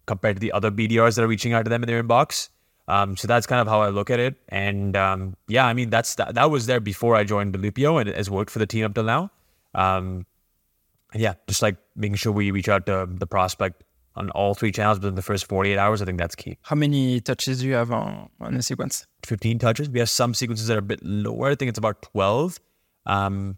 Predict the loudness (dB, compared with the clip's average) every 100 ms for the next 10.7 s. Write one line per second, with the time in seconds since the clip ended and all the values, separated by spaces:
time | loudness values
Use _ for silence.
0 | -10 -2 0 0 2 2 2 0 -4 -4
1 | -6 0 0 0 -6 -4 -4 -2 -2 0
2 | -2 -2 -4 -4 -6 -6 -6 -4 -2 -4
3 | -4 -2 -4 0 0 0 0 -4 -8 -10
4 | _ _ _ _ 0 2 0 -4 -4 -4
5 | -2 -2 -2 -2 -2 -4 -8 -12 _ _
6 | _ _ _ -4 0 0 0 -2 -2 0
7 | 2 0 -2 -4 -2 0 -2 -2 -4 -4
8 | -2 0 0 0 0 0 0 -2 -2 0
9 | 0 -2 -2 -2 -2 -2 -6 -10 _ _
10 | _ -6 -2 -2 -2 -4 -8